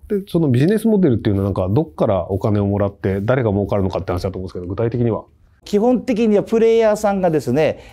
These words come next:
Speaker 2: えーと、だ-、まあ、代理店さんがですね、あの、まあ、いまして、代理店さんは、まあ、サブスクで月五万円ぐらい、まあ、お金を、まあ、うち今度、これからお見せします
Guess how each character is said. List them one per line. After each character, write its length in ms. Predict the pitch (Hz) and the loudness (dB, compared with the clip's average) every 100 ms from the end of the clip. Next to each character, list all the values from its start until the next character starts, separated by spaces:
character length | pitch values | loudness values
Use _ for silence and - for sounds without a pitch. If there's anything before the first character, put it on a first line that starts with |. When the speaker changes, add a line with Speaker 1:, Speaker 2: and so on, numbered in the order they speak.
| - | -2
Speaker 2:
え 180 | 135 | 0
ー 40 | 127 | 2
と、 200 | 131 98 | 0 0
だ-、 200 | 120 147 147 | -2 -2 0
ま 140 | 160 | 0
あ、 20 | |
代 160 | 190 220 | 2 2
理 100 | - | 2
店 160 | 240 | 0
さ 160 | 214 208 | 0 0
ん 80 | 185 | 0
が 80 | 147 | 0
で 100 | 113 | 0
す 100 | 110 | 0
ね、 300 | 131 104 - | 0 0 -2
あ 80 | 120 | -2
の、 400 | 113 104 95 - - | 0 -2 -2 -8 -12
ま 100 | 135 | -2
あ、 40 | 131 | 0
い 80 | 139 | 2
ま 120 | 151 | 0
し 80 | - | -2
て、 160 | 110 | -2
代 160 | 117 202 | 2 2
理 100 | 214 | 2
店 160 | 240 | 0
さ 140 | 220 208 | 2 0
ん 60 | |
は、 240 | 175 160 - - - | 2 0 -2 -12 -4
ま 120 | 143 | -2
あ、 40 | |
サ 160 | - 160 | 0 0
ブ 80 | 175 | 0
ス 120 | - | 0
ク 100 | 175 | 0
で 200 | 156 143 | 2 2
月 220 | 120 180 | 0 -2
五 120 | 123 | 0
万 180 | 131 156 | 2 2
円 200 | 170 170 | 2 2
ぐ 80 | 170 | 2
ら 120 | 151 | 2
い、 160 | 92 - _ | 0 -6 _
ま 120 | 117 104 | -6 -4
あ、 140 | 87 - | -6 -10
お 80 | |
金 220 | 113 147 135 | -4 -2 0
を、 140 | 123 | -2
ま 140 | 120 | -2
あ、 20 | 98 | -4
う 60 | |
ち 100 | 120 | -2
今 140 | 185 165 | -2 0
度、 140 | 123 | -2
こ 140 | - 165 | 0 0
れ 60 | |
か 80 | 139 | 0
ら 100 | 117 | 0
お 40 | |
見 80 | 123 | -2
せ 100 | 127 | -4
し 100 | 120 | -4
ま 80 | 131 | -4
す 200 | 110 104 | -4 -8